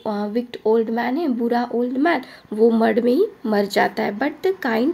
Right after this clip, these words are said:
friend of the dog, लेकिन dog के जो kind friend थे, उसके जो मालिक थे, dwelt in peace and plenty and both he and his wife lived to a green old age। वो फिर आगे अपनी अच्छे से लाइफ गुजारते हैं,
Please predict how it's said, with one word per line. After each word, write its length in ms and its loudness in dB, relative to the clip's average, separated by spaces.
friend 260 0
of 240 -2
the 80 -2
dog, 260 -2
लेकिन 380 2
dog 240 0
के 100 0
जो 260 -2
kind 320 0
friend 440 -2
थे, 200 0
उसके 400 -6
जो 160 -2
मालिक 400 -2
थे, 480 -4
dwelt 340 2
in 280 2
peace 400 -4
and 160 0
plenty 480 0
and 300 -4
both 220 -2
he 160 -2
and 260 -4
his 260 -6
wife 440 -2
lived 300 -2
to 100 -2
a 60 -2
green 280 4
old 260 0
age। 320 -4
वो 80 2
फिर 320 0
आगे 400 -4
अपनी 280 -2
अच्छे 360 -4
से 180 -2
लाइफ 360 -2
गुजारते 540 -4
हैं, 200 -12